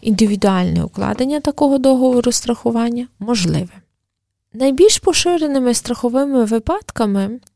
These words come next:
будуть такі: тимчасова втрата застрахованою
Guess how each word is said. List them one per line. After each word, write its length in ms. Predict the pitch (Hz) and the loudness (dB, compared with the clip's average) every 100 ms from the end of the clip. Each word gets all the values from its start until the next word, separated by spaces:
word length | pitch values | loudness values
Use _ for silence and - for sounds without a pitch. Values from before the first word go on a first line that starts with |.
| _ | _
будуть 420 | 214 254 269 254 | -8 -4 -2 -2
такі: 400 | - 233 - - 147 _ | -4 -8 -8 -12 -14 _
тимчасова 680 | 320 311 311 285 208 185 185 | -6 -2 -2 0 0 0 -2
втрата 520 | - - 202 202 208 | -6 -2 -2 0 -2
застрахованою 1080 | 220 214 - 202 - 226 208 196 190 185 | 0 -2 -2 -6 -2 0 0 0 0 -2